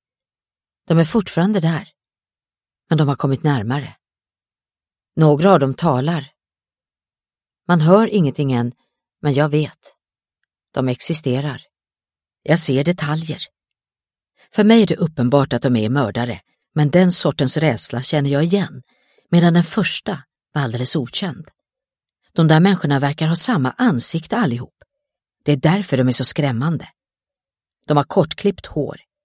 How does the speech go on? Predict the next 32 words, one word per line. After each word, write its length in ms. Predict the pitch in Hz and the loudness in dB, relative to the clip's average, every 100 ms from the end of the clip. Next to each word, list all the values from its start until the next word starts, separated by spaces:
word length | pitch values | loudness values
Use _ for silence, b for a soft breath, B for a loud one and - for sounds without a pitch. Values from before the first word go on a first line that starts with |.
| _ _ | _ _
sneda 520 | - - 180 127 165 - | -2 2 2 2 -2 0
ögon, 480 | 170 113 - 117 - _ _ _ _ | -2 -2 -8 -10 -10 _ _ _ _
samma 340 | - 156 147 | 0 2 2
leende 400 | 170 214 131 127 | 2 2 0 -2
uppsyn, 540 | 202 180 - - 143 - _ _ _ _ | -4 -4 -2 -2 -2 -8 _ _ _ _
samma 360 | - 208 135 123 | 0 2 2 0
korpulens, 760 | 156 156 196 165 - - - - _ _ _ | -2 0 0 0 -2 -6 -8 -10 _ _ _
samma 300 | - 185 135 | 0 0 0
längd. 460 | 160 143 127 80 - _ _ _ _ _ _ _ _ b | 0 -2 -4 -10 -18 _ _ _ _ _ _ _ _ b
Men 160 | b 202 | b 0
det 60 | |
handlar 400 | 208 233 185 185 | 2 2 2 0
inte 160 | 214 165 | 0 2
bara 240 | 175 151 | 2 2
om 140 | 165 160 | 0 0
det, 220 | 202 - - _ _ _ _ | -2 -2 -12 _ _ _ _
något 220 | 165 151 | 0 2
som 120 | - 139 | 0 -2
förvisso 420 | 143 135 - 156 | -4 -2 0 2
är 100 | 151 | 2
ovanligt 560 | 135 147 202 156 127 | 2 2 4 4 -2
men 140 | 151 151 | -2 -2
ändå 180 | 127 131 | -2 -4
kan 160 | 147 | -6
förekomma 640 | - 196 127 127 - 226 247 | -2 0 0 0 -2 0 0
ibland. 360 | 117 - - _ _ _ _ _ _ _ _ _ _ _ _ | -2 -10 -18 _ _ _ _ _ _ _ _ _ _ _ _
Varför 320 | 190 233 233 | 0 0 -2
finns 220 | 233 226 | -2 -2
det 80 | 220 | -2
koreaner 640 | - 214 160 170 294 226 | 0 0 2 0 -2 -2
i 80 | 156 | -4
Quilbö? 420 | 156 185 147 277 | -4 -4 -4 -6